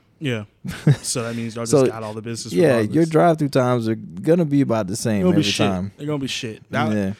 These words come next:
Speaker 1: it would piss me off at the bank, especially back when covid started, when, like, uh, we closed the lobbies and pushed all the business through the drive-thru,
Speaker 2: Mm-hmm.
Speaker 1: and people were, like, they'd be bitching at us on, like, rush hour on a Friday
Speaker 2: <laughs>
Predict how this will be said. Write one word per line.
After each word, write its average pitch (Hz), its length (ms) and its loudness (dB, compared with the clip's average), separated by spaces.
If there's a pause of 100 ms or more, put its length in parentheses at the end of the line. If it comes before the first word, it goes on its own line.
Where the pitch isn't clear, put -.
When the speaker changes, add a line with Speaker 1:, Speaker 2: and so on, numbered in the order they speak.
(180)
Speaker 1:
it 147 100 -2
would 185 160 0
piss 208 240 4
me 190 100 -2
off 175 200 -4
at 165 80 -10
the 143 60 -6
bank, 135 380 -2
especially 135 460 -2
back 139 280 -6
when 120 100 -8
covid 135 360 -8
started, 151 420 -2 (520)
when, 131 300 0
like, 123 260 -6
uh, 117 300 -8 (300)
we 135 120 -6
closed 151 500 2
the 131 120 -2
lobbies 147 640 -4
and 113 160 -8
pushed 139 300 -4
all 131 100 -6
the 131 80 -6
business 131 380 -6
through 131 160 -6
the 143 80 -4
drive-thru, 151 560 -6
Speaker 2:
Mm-hmm. 107 260 0 (300)
Speaker 1:
and 135 160 2
people 165 400 4
were, 165 80 6
like, 143 320 2 (220)
they'd 135 260 0
be 143 120 -2
bitching 151 500 0
at 156 100 0
us 160 300 0
on, 135 160 -4
like, 127 200 -4
rush 120 320 0
hour 143 340 -2
on 135 120 -4
a 117 60 -4
Friday 147 560 -6 (180)
Speaker 2:
<laughs> - 160 -6